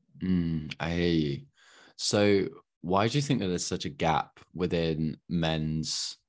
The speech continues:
space right now, like, in the, in the world?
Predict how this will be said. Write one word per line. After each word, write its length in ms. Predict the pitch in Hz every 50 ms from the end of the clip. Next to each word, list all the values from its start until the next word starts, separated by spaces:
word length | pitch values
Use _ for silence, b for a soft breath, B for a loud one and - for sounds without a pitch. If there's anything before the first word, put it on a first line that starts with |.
| _ _ _ _ _ _ _ _ _ -
space 840 | - - - - - 82 82 80 78 - - - - - - - -
right 260 | - - - 64 -
now, 220 | 76 76 71 71 - - _ _ _ -
like, 240 | 76 76 - - - -
in 120 | 78 80 80
the, 260 | 78 76 73 - -
in 100 | 82 80
the 80 | 73
world? 360 | 73 76 76 71 - - -